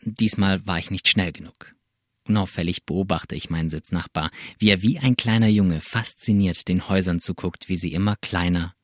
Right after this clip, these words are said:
und kleiner werden, bis schließlich nur noch die Umrisse der Stadt zu erkennen sind. Er scheint nicht sonderlich oft zu fliegen.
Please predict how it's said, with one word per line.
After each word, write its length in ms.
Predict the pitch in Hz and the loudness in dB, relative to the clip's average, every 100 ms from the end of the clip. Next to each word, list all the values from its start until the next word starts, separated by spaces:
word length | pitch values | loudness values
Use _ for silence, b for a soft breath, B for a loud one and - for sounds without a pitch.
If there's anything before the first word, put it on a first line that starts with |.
| - | 0
und 180 | 110 | 0
kleiner 440 | - 123 101 82 76 | 0 -4 -2 -4 -6
werden, 340 | - - 95 _ B B B | -12 -14 -16 _ B B B
bis 100 | - | 2
schließlich 380 | - 98 - 92 | 4 4 2 2
nur 100 | 92 | 2
noch 140 | 92 | 2
die 140 | - 117 | 2 6
Umrisse 380 | 120 107 92 - | 6 6 2 -2
der 120 | 90 | 0
Stadt 260 | - 98 | 0 -2
zu 140 | - - | -4 -8
erkennen 340 | 87 - 76 | -10 -8 -8
sind. 320 | 73 69 - _ _ _ _ | -8 -12 -18 _ _ _ _
Er 100 | - | 4
scheint 200 | - 135 | 6 6
nicht 140 | 123 110 | 4 4
sonderlich 400 | 107 107 101 - | 6 6 4 0
oft 200 | 117 - | -4 -4
zu 80 | - | -10
fliegen. 400 | - - - | -10 -12 -10